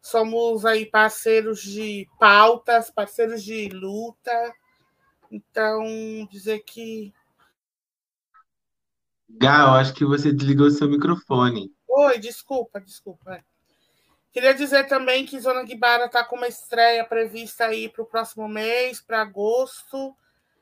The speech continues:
Speaker 1: Deixa eu ver aqui as datas que eu nem lembro direito. Peraí. A pessoa louca, né? Aí eu falo besteira, é isso mesmo. vinte e quatro, vinte e cinco, vinte e seis e vinte e sete de agosto estaremos,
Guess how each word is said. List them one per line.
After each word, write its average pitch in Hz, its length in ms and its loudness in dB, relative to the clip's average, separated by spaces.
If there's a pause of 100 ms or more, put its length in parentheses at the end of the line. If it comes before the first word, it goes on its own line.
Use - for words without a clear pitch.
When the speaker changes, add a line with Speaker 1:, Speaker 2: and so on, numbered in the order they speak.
Speaker 1:
Deixa - 160 -6
eu 226 60 -2
ver 233 120 0
aqui 233 260 -4
as 226 160 -2
datas 220 380 -6
que - 120 -12
eu 220 60 -8
nem 240 140 -8
lembro 240 260 -6
direito. 226 560 -6
Peraí. 214 480 -8 (1700)
A - 100 -10
pessoa 220 500 -2
louca, 202 380 -4
né? 202 200 -10 (600)
Aí 190 200 -4
eu 208 60 -4
falo 220 280 -2
besteira, 208 520 -6
é 185 40 -14
isso 240 200 -14
mesmo. 180 240 -12 (420)
vinte 220 180 -10
e - 60 -12
quatro, 269 420 4
vinte 262 180 -14
e - 40 -16
cinco, 254 360 -10
vinte 247 200 -14
e - 40 -18
seis 240 360 -2
e 247 120 -12
vinte 254 340 -12
e 240 60 -14
sete 226 760 -8
de 196 120 -6
agosto 214 880 -4 (680)
estaremos, 220 1500 -2